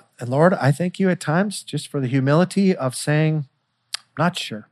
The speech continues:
And yet there's still things we can glean. There's still things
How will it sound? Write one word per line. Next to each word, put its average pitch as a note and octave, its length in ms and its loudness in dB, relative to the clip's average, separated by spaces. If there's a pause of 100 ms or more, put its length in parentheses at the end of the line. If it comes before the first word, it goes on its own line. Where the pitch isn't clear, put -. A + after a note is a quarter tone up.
(800)
And C3 100 -2
yet D#3 160 4
there's - 160 -2
still E3 220 4
things D3 260 0
we B2+ 140 0
can B2+ 160 -4
glean. B2 240 -2
There's A#2 160 -6
still D#3+ 240 2
things C#3+ 460 -2